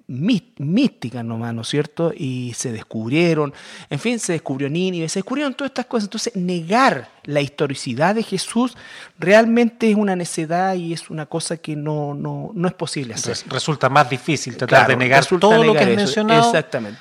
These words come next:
Speaker 2: que creer que sí, efectivamente
Speaker 1: Exactamente.
Speaker 2: existió.
Speaker 1: Entonces, eh, quería decir esto porque efectivamente cuando nosotros nombramos que la información viene de la Biblia,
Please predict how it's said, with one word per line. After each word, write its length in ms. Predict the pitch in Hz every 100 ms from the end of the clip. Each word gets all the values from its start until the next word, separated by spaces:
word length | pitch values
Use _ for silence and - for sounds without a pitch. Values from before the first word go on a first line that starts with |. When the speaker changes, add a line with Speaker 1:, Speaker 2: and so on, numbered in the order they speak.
| - -
Speaker 2:
que 520 | 165 175 185 - -
creer 340 | - 151 165 175
que 120 | 170
sí, 180 | - 175
efectivamente 720 | 165 156 - 165 160 165 156
Speaker 1:
Exactamente. 520 | 160 160 156 151 110
Speaker 2:
existió. 240 | - - 110 110 - -
Speaker 1:
Entonces, 440 | 143 220 220 165 -
eh, 160 | 196
quería 280 | 180 190 233
decir 260 | 220 - 226
esto 200 | 247 240
porque 280 | 208 - 190
efectivamente 920 | 175 - 214 208 220 220 233 220 214
cuando 280 | 185 170 160
nosotros 560 | 156 - 190 202 185 175
nombramos 540 | 160 147 139 156 190 -
que 200 | 151 135 _ -
la 180 | 120 113
información 640 | 110 135 123 107 160 151
viene 180 | 147 151
de 140 | 143
la 80 | 135
Biblia, 440 | 135 104 98 131